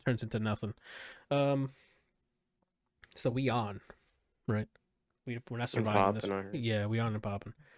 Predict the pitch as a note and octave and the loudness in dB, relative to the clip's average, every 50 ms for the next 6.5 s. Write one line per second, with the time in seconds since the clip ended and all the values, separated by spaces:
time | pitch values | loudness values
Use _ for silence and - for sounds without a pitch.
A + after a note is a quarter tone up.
0 | - - - - _ _ - D3+ D3+ F#3 E3 - C3+ A#2+ A#2 B2 B2+ B2+ B2 A#2+ | -20 -20 -20 -20 _ _ 0 2 4 4 4 4 2 0 2 2 4 4 4 2
1 | A#2 A2+ A2 A2 A#2+ - _ _ _ _ - - - - D3 - C#3+ C3 B2+ B2 | 2 0 -2 -4 -6 -10 _ _ _ _ -20 -6 -2 -2 0 2 2 2 2 2
2 | A#2 A2 A2+ A#2+ - D3 - D#3 D#3 F3 E3+ E3 F3 F3 D#3 A#2 A#2 A#2 A#2 A2+ | 2 2 0 0 0 -2 0 0 0 2 2 4 4 4 4 4 2 2 2 2
3 | G#2+ G#2+ G#2+ G#2+ G#2 G2+ G2+ G2+ - - - - _ _ _ _ _ _ _ _ | 2 2 0 0 0 -2 -4 -6 -8 -12 -16 -20 _ _ _ _ _ _ _ _
4 | _ _ _ _ _ _ _ _ _ _ - - - A#2+ B2 B2+ - - B2 A#2 | _ _ _ _ _ _ _ _ _ _ -20 0 2 4 4 4 4 2 2 4
5 | A2+ A2 G#2+ G#2 G#2 G#2+ G#2+ A2+ A2 - - - A#2 G#2 - G#2+ G#2 G2+ - G#2 | 4 6 6 6 4 2 0 -2 -4 -6 -2 -2 -2 0 0 -2 -2 -2 -2 -2
6 | A2 G#2+ G#2 G#2 G#2 G#2 - G#2 G2+ | -2 0 0 -2 -4 -6 -6 -6 -8